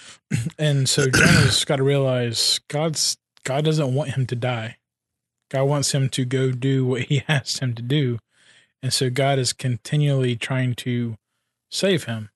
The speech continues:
Speaker 2: Yeah.
Speaker 1: And, you know, we'll find out some other stuff, but, um,
Speaker 2: You gotta wonder, though,
Speaker 1: <clears throat>
Speaker 2: Jonah didn't know which way the fish was swimming. Was the fish swimming three days' journey straight towards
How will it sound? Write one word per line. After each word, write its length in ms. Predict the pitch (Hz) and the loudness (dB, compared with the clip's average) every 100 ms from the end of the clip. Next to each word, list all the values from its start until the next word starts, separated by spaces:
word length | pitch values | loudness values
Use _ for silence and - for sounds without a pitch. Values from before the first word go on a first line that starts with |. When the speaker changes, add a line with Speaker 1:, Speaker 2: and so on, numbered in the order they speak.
| _ - | _ -2
Speaker 2:
Yeah. 240 | 95 85 80 _ _ - | 0 0 -4 _ _ -6
Speaker 1:
And, 320 | 127 123 120 | -2 -2 -2
you 100 | 131 | -2
know, 120 | 131 | -2
we'll 140 | 123 127 | -2 -2
find 280 | - 131 | -2 -2
out 160 | 127 120 | 0 -2
some 160 | - 123 | -2 -2
other 120 | 127 | -2
stuff, 360 | - 127 117 110 | -2 -2 -4 -4
but, 280 | 120 117 - _ _ _ _ _ | -6 -6 -10 _ _ _ _ _
um, 140 | 131 127 | -2 2
Speaker 2:
You 40 | |
gotta 120 | 135 123 | 4 4
wonder, 220 | 135 113 | 2 2
though, 300 | 98 92 90 - | 2 2 0 -4
Speaker 1:
<clears throat> 120 | - 98 | -14 -6
Speaker 2:
Jonah 300 | 95 123 135 | 0 2 2
didn't 260 | 101 87 | 2 2
know 160 | 92 98 | 0 0
which 220 | 92 87 | 0 -2
way 80 | 90 | -4
the 100 | 80 | -4
fish 300 | - 101 - | -2 -2 -2
was 120 | 85 | -4
swimming. 420 | - - 95 80 | -4 -2 -2 -2
Was 140 | 80 82 | -4 -6
the 60 | |
fish 300 | 90 117 123 | -4 0 0
swimming 480 | - - 117 110 101 - _ _ _ | 0 0 2 2 0 -4 _ _ _
three 180 | - 131 | 2 4
days' 300 | 113 110 92 | 4 4 2
journey 340 | 107 104 107 | 2 2 2
straight 340 | 101 - 104 87 | 0 0 -2 0
towards 520 | 104 101 87 - | 0 0 0 -2